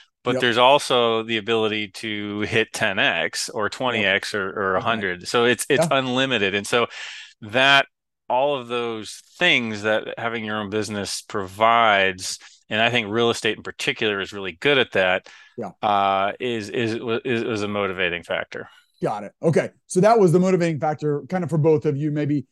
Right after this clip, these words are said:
Speaker 2: maybe you hit higher on different, uh, ones of those that you mentioned, but you both
Speaker 1: Mm-hmm.
Speaker 2: had that. So yeah, t-, tell us about how that got started and, and maybe why you picked real estate, um,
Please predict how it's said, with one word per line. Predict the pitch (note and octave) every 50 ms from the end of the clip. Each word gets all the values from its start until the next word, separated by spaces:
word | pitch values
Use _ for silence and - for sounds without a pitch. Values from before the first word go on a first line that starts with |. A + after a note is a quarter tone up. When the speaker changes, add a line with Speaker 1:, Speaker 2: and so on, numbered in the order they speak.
| _ _ _
Speaker 2:
maybe | C#3+ D3+ E3
you | D#3+ D3
hit | C#3+ D#3+ -
higher | - A#2 D3+ D3+ D3 C#3+ C#3+
on | C#3+ C#3 C#3
different, | D3 C#3+ C#3+ D3 C3+ _ _ _ _ _ _
uh, | C3 C3+ C3 B2+ B2 B2 A#2+
ones | C#3 D#3 D#3+ D#3 C#3
of | C#3
those | C#3 D3+ D3 C#3
that | C3+ D3
you | D3 C#3+
mentioned, | D3 C#3 C3 - D3 C3+
but | D3 D3+
you | D3+ D#3
both | C#3+ C3+ A#2+ D#3+ E3 F#3+ F#3 E3
Speaker 1:
Mm-hmm. | B2+
Speaker 2:
had | D3+ D3 C#3+ C3+ A#2
that. | B2 A#2+ A#2+ A2 -
So | - D3+ C3+ A2+ - _ _ _ _ _ _
yeah, | F#3+ A#3 G3+
t-, | D3+ B2+ F#3+ G3
tell | D#3+ G3 G#3+
us | G#3 E3
about | F#3 F#3 E3+
how | F3 F#3+
that | F#3 F3 D#3+
got | E3+ D#3+ D3
started | - - F3+ F3 E3+ D3 B2+
and, | C3+ C#3+ C#3+
and | D3 D3+
maybe | D3+ D3+ C#3+ D#3 D3+ C#3 C3 _ _ _ _ _ -
why | B2 B2+ C3+ C#3+
you | C#3 C#3 C#3 C3
picked | A2 - D#3 C3+ G#2+
real | A2+ B2 E3 G#3 G3 D3
estate, | B2+ - - B2+ A2+ G#2 - -
um, | A#2+ A#2 A2 A2 A2 G#2+ G2+